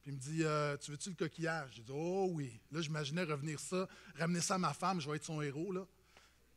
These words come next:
Finalement, je négocie, puis je réussis à l'avoir pour dix piastres. Dix piastres U S, il n'y avait pas de pesos dans le temps. Du moins, les, les pesos convertibles, il n'y en avait pas. Et là, j'ai, j'ai payé le dix dollars.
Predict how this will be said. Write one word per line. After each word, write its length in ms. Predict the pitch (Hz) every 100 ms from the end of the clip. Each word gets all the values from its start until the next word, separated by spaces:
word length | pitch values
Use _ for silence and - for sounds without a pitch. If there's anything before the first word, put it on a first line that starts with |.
| - - - - - - -
Finalement, 340 | - 185 208
je 100 | 175
négocie, 640 | 190 180 175 156 - 196 202
puis 180 | 156
je 100 | 139
réussis 240 | 160 170 214
à 80 | 185
l'avoir 360 | 156 156 175
pour 180 | 170 139
dix 160 | 123 131
piastres. 540 | 170 147 - - - - -
Dix 120 | 135
piastres 320 | 208 190 -
U 100 | 175
S, 280 | 175 135 -
il 40 | -
n'y 20 |
avait 80 | 135
pas 100 | 165
de 60 |
pesos 240 | - 151 160
dans 100 | 147
le 60 |
temps. 240 | 123 160 196 - -
Du 60 | 143
moins, 100 | 170
les, 140 | 165
les 100 | 151
pesos 380 | 143 143 170 165
convertibles, 480 | 165 147 143 - 175
il 40 |
n'y 60 | 156
en 60 |
avait 160 | 139 131
pas. 180 | 160 180 - - - - - _ -
Et 40 |
là, 140 | 165 240
j'ai, 180 | 180 156
j'ai 180 | 135 156
payé 420 | 214 202 214 269
le 80 | 180
dix 140 | 139
dollars. 480 | 143 135 131 151